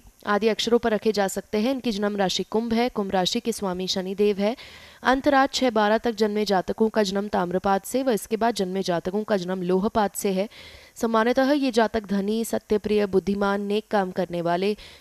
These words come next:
होशियार, सफल व शत्रुजित होते हैं।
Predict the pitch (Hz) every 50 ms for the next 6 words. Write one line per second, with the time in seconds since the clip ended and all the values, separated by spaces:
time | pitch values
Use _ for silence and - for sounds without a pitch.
0 | _ _ - 208 208 208 - - 240 226 214 220 233 233 - - 214 - - 220
1 | 233 240 214 226 - - 214 - - - 226 240 208 233 254 - - - - 202
2 | 180 - - 180 175 170 -